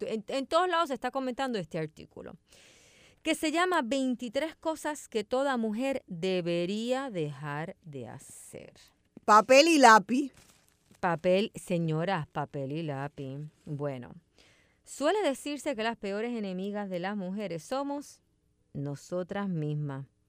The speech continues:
Speaker 1: Nos volvemos locas de tanto buscar la perfección en nuestras experiencias, relaciones, personas. Y la verdad, ¿tú sabes qué? Es que eso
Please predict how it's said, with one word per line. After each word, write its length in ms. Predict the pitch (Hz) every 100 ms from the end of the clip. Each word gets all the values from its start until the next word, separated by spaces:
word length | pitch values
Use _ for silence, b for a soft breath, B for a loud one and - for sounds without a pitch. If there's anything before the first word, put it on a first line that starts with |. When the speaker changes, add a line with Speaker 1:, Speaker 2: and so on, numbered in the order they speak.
| _ -
Speaker 1:
Nos 180 | 170
volvemos 440 | 165 165 170 190 214
locas 880 | 202 180 180 170 139 147 - - - _ _ _ _ -
de 100 | 165
tanto 320 | 165 160 202
buscar 380 | 208 - 196 196
la 120 | 202
perfección 800 | 202 180 - 175 - - 180 175
en 100 | 196
nuestras 340 | 196 190 196
experiencias, 840 | 202 - 202 185 175 170 170 180 175
relaciones, 880 | 175 175 185 - 185 170 170 175 175
personas. 800 | - 180 180 - 170 160 165 -
Y 80 | 226
la 160 | 220
verdad, 320 | 214 226 294 302
¿tú 100 | 294
sabes 240 | 311 311
qué? 180 | 349 302
Es 200 | 220 -
que 120 | -
eso 320 | 220 - 262